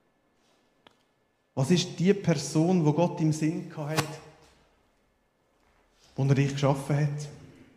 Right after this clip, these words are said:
Was würde, wenn jetzt so ein Bote von Gott würde an deine Tür klopfen, was würde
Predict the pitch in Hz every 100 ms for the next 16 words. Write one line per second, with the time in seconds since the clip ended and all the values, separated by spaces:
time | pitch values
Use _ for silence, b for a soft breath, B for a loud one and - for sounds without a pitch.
0 | _ _ _ _ _ - 147 190 160 185
1 | 233 233 160 151 - 147 143 139 - -
2 | B B B B - - 190 226 - 170
3 | - 139 143 185 185 - - - - 160
4 | 165 151 147 180 190 - 175 175 175 170
5 | 160 - - 120 123 120 131 156 147 -